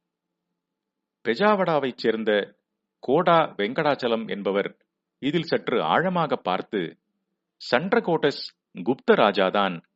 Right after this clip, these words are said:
மௌரியன் இல்லை என்று முடிவு செய்திருக்கிறார். பிற்பாடு அவர் ஒரு அத்வைத மடத்தில்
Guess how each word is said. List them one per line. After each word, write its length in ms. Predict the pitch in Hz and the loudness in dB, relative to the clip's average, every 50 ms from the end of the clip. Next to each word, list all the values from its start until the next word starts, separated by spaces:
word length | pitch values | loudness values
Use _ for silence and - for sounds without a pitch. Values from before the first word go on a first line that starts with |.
| _ - 170 | _ -6 -2
மௌரியன் 440 | 170 110 147 180 190 185 180 151 107 | -2 0 0 0 0 -2 -2 -2 -4
இல்லை 260 | 98 101 110 135 185 202 | -4 -2 -2 -2 -2 -2
என்று 300 | 165 117 104 98 104 101 95 87 - _ _ _ | -2 -4 -4 0 0 0 0 -2 -4 _ _ _
முடிவு 340 | _ 87 95 120 190 180 160 | _ -8 -6 -6 -4 -6 -6
செய்திருக்கிறார். 680 | - 101 92 85 92 95 - 104 98 98 92 85 82 - _ _ _ _ _ _ _ _ _ _ _ _ _ _ _ | -4 -4 -4 -4 -4 -4 -2 0 2 2 2 2 -2 -6 _ _ _ _ _ _ _ _ _ _ _ _ _ _ _
பிற்பாடு 440 | 120 123 - - - 180 165 175 196 | -4 -4 -4 2 2 2 4 4 4
அவர் 260 | 180 135 139 135 123 117 - _ | 4 4 4 2 0 0 -6 _
ஒரு 180 | - 113 117 | 0 4 4
அத்வைத 420 | 107 90 - - - 190 190 180 170 | 4 4 2 0 -2 -2 -2 -2 -2
மடத்தில் 440 | 151 104 104 117 - _ 123 113 107 | -4 -2 -4 -4 -4 _ -6 -6 -6